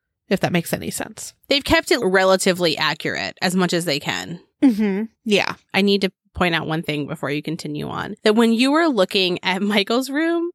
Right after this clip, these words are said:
Speaker 2: the picture <laughs> of it is of, like, a ghost stuffed animal, like, on the bed.
Speaker 1: Yeah, yeah.
Speaker 2: Like a large ghost stuffed animal on the bed.
Speaker 1: <laughs>
Speaker 2: And he has a little hat.
Speaker 1: I love that they lean into it. They're like, "We're haunted as shit. Come see the ghosts."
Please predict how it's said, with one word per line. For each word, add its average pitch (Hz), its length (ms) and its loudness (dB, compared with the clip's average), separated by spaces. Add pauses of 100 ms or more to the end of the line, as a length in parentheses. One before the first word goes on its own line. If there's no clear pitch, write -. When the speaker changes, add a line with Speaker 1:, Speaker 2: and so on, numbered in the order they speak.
(160)
Speaker 2:
the 214 180 0
picture 320 580 0
<laughs> - 60 -6
of 415 160 2
it - 760 -4
is 285 220 2
of, 269 200 2
like, 214 400 -2 (240)
a 262 100 0
ghost 247 380 2
stuffed 240 320 0
animal, 170 640 -4
like, 202 280 -2
on 208 200 2
the 185 100 2
bed. 131 380 -6 (120)
Speaker 1:
Yeah, 214 280 2 (120)
yeah. 240 220 2 (300)
Speaker 2:
Like 226 160 2
a 240 80 4
large 202 560 4
ghost 185 240 0
stuffed - 240 -8
animal 151 480 -8 (100)
on 370 100 -2
the 349 100 -2
bed. - 400 -2
Speaker 1:
<laughs> - 60 -14 (840)
Speaker 2:
And 208 120 2
he 262 80 4
has 233 180 2
a 226 40 -6
little 208 220 -4
hat. 175 300 -4 (200)
Speaker 1:
I 330 180 2
love 285 200 4
that 349 140 0
they 208 120 4
lean 202 260 0
into 175 240 -2
it. 156 100 -4
They're 202 120 2
like, 202 160 2
"We're 262 180 2
haunted 214 380 0
as 160 100 -2
shit. - 460 0
Come 220 240 0
see 240 220 -6
the 190 100 -4
ghosts." - 560 -8